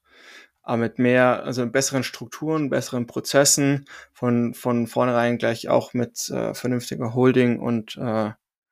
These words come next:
operativen G M B H drunter, ohne jetzt irgendwie reinkaufen und fällt's mir vielleicht irgendwann doch auf die Füße,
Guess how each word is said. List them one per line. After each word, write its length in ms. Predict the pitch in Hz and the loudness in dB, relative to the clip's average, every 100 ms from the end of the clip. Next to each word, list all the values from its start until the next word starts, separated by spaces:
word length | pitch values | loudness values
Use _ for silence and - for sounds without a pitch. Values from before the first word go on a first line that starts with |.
| _ _ | _ _
operativen 600 | 135 147 131 127 131 123 | -2 2 2 2 0 0
G 100 | 120 | 0
M 100 | 120 | 0
B 120 | 117 | -2
H 400 | 117 117 117 113 | 0 2 2 0
drunter, 580 | - - 143 143 135 - | -4 -2 -2 2 2 2
ohne 220 | 127 123 | 0 2
jetzt 200 | 117 107 | 0 -2
irgendwie 280 | 123 120 117 | -4 -4 -2
reinkaufen 760 | 107 113 131 - 120 117 123 | 0 0 -2 0 0 0 -6
und 160 | 120 120 | -8 -8
fällt's 260 | - 123 - | -4 -4 -4
mir 100 | 120 | -4
vielleicht 240 | 113 117 | -2 -2
irgendwann 300 | 135 127 113 | -4 -4 -4
doch 200 | 131 - | -4 -4
auf 100 | 117 | -6
die 120 | - | -6
Füße, 440 | 120 131 123 131 | -6 -4 -2 -2